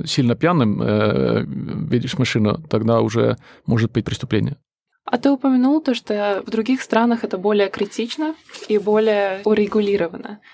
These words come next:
Speaker 2: Можешь привести какой-то пример?
Speaker 1: Э, ну, в Австрии, по-моему, был, э, так-, такой вещь, что, э, там сосед,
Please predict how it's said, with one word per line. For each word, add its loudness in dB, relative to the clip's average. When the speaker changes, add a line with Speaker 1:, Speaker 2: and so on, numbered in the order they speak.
Speaker 2:
Можешь 2
привести 0
какой-то -4
пример? -10
Speaker 1:
Э, -2
ну, 2
в -2
Австрии, 0
по-моему, 2
был, 2
э, 4
так-, -2
такой 0
вещь, 2
что, 2
э, 2
там 2
сосед, -2